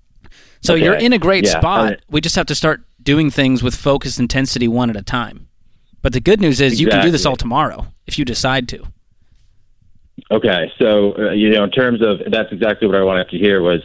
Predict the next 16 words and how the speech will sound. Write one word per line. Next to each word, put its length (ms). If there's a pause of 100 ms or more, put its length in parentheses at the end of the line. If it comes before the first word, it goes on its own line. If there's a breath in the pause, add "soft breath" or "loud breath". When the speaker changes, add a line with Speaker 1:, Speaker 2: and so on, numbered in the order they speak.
(120)
Speaker 2:
I 140
feel 220
like 160
I'm 80
putting 280
a 40
lot 160
of 60
attention 440
towards 300
a 100
few 160
different 380
things 380
rather 280
than 160